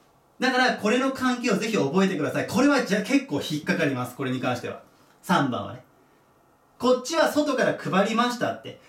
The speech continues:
で、これじゃなんでこんなことしてるかっていうと、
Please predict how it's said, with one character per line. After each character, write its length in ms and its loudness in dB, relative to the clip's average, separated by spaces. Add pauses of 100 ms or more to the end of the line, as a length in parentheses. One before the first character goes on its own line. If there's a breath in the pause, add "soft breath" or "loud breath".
で、 100 4
こ 140 2
れ 80 6
じ 80 0
ゃ 20 0
な 180 2
ん 40 -2
で 100 2
こ 140 0
ん 40 2
な 100 2
こ 100 -4
と 80 0
し 80 -4
て 80 4
る 100 2
か 140 4
っ 100 -6
て 80 -6
い 180 -6
う 60 -12
と、 400 0